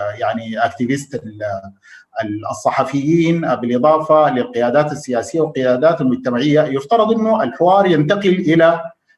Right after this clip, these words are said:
كيف ممكن الناس ت-، تستفيد من قطاع الاتصالات في التنمية.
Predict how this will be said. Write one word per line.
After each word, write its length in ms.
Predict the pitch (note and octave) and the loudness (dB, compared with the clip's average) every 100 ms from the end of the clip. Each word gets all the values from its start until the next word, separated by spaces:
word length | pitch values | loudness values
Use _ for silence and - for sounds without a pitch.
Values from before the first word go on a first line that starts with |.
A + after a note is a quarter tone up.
| _ - | _ 0
كيف 300 | G3+ G3+ G#3 | 2 2 2
ممكن 200 | G3 F#3 | 2 2
الناس 280 | D#3 F3+ F3+ F3 - | 2 2 2 -4 -8
ت-، 680 | - C3 B2+ B2 A#2+ A#2 A#2 A2+ A2 G#2+ G#2+ - _ _ _ - | -2 0 2 0 -2 -2 -6 -8 -12 -12 -14 -18 _ _ _ -12
تستفيد 600 | A#2 - C#3+ G3 G#3+ D#3+ | -12 -6 -4 -2 -2 2
من 140 | C#3 | 2
قطاع 320 | C3 C#3+ E3 | 0 0 2
الاتصالات 640 | C3+ A#2+ A#2+ B2 B2 E3 E3 | 0 -2 -6 -2 2 2 0
في 60 | B2+ | -6
التنمية. 600 | - B2+ A2 F#2+ G2+ | -2 -2 -2 -6 -12